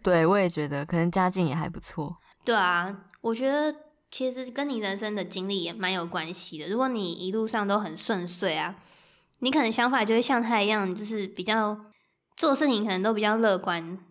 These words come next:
Speaker 2: 然后还有比较不切实际一点。
Speaker 1: 那另外一个男生呢？
Speaker 2: 嗯，另外一个男生最后一个再讲好了，因为他是我最后一个见的。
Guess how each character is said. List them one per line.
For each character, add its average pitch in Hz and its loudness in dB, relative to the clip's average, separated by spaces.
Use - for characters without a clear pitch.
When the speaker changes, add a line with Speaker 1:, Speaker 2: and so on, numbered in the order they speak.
Speaker 2:
然 233 -4
后 262 0
还 247 0
有 220 0
比 196 -4
较 208 2
不 202 -6
切 190 -2
实 180 -8
际 160 -8
一 160 -12
点。 160 -10
Speaker 1:
那 226 2
另 233 4
外 208 4
一 202 0
个 190 2
男 156 2
生 156 0
呢？ 147 -4
Speaker 2:
嗯， 269 -6
另 359 0
外 349 4
一 - 0
个 262 0
男 240 2
生 269 2
最 285 4
后 277 6
一 208 2
个 202 0
再 214 4
讲 - -4
好 - -2
了， - 0
因 285 2
为 311 6
他 285 2
是 294 2
我 240 6
最 233 2
后 233 2
一 185 4
个 175 0
见 - -4
的。 - -10